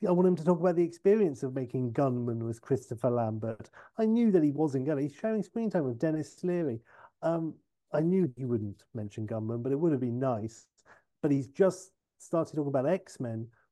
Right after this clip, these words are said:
but he just says, "Oh, because I was making a film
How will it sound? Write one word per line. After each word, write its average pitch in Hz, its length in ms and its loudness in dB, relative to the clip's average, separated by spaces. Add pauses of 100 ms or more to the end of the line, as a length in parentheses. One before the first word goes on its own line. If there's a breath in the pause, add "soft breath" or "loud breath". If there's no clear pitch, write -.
(380)
but 156 220 0
he 147 160 -6
just 143 260 -2
says, 143 180 0 (200)
"Oh, 160 180 2
because 139 220 -4
I 139 60 0
was 127 140 0
making 165 300 -2
a 143 40 -2
film 135 320 -6